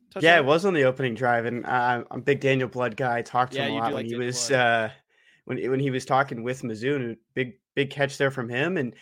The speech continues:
Speaker 2: um, he's looked, uh, he's looked, he looked good in this game, and we know he's battled some injuries, and he hasn't, didn't really play and, or wasn't even really available for those first few games of the season.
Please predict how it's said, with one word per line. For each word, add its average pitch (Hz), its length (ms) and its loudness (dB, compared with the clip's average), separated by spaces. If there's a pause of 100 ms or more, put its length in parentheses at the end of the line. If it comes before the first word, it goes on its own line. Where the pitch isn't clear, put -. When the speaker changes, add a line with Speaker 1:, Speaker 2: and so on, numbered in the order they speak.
(320)
Speaker 2:
um, 110 220 -8
he's 139 240 -4
looked, - 340 -2 (440)
uh, 110 60 -10
he's 147 220 -6
looked, 196 200 -6
he 147 100 -8
looked 180 200 -4
good 190 120 2
in 180 60 -4
this 190 180 -2
game, 165 220 2
and 127 80 -2
we 127 80 -4
know 151 100 2
he's 175 160 0
battled 175 300 4
some 139 160 -6
injuries, 170 380 -2
and 131 60 -4
he 135 60 -2
hasn't, 147 400 -6
didn't 156 200 -4
really 160 140 -4
play 139 340 -2
and, 135 280 -6 (240)
or 131 120 -4
wasn't 160 280 0
even 139 160 -2
really 143 220 2
available 123 640 -2 (220)
for - 80 0
those 135 100 0
first 143 260 -4
few 131 140 -6
games 139 240 0
of 135 40 -10
the 117 60 -12
season. 165 460 -4